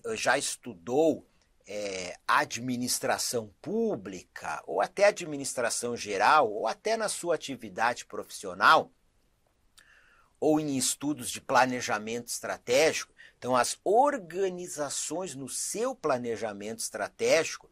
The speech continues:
elas definem a sua missão, é, a sua visão e os seus valores. Então, o,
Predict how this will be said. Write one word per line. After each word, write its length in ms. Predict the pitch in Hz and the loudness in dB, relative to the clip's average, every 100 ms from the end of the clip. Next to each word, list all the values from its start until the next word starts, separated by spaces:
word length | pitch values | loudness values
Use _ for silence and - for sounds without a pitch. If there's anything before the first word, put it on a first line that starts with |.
| - _ _ _ | -20 _ _ _
elas 380 | 117 131 131 110 | -2 0 0 -2
definem 640 | 131 - - 135 135 123 | -6 -6 -8 -6 -2 -2
a 80 | 117 | -2
sua 360 | - - 127 | -6 -4 -4
missão, 800 | 117 165 - - 147 131 170 262 _ _ _ _ | -2 -4 -4 0 0 0 -2 -6 _ _ _ _
é, 160 | - 123 | -4 0
a 120 | 123 | 0
sua 320 | - - 151 | -2 2 4
visão 1000 | 139 - 202 254 - - 135 143 170 226 226 _ _ _ | 4 -4 -4 -2 -2 0 4 4 4 0 -6 _ _ _
e 160 | 160 190 | -12 -6
os 140 | 185 | -2
seus 760 | - - - 214 233 254 247 190 | 0 2 2 0 0 -2 -6 -2
valores. 960 | 185 226 170 156 196 202 175 101 - | 6 6 6 4 6 6 4 0 -6
Então, 440 | 127 120 143 156 - | -8 -2 0 0 -4
o, 120 | 113 | -16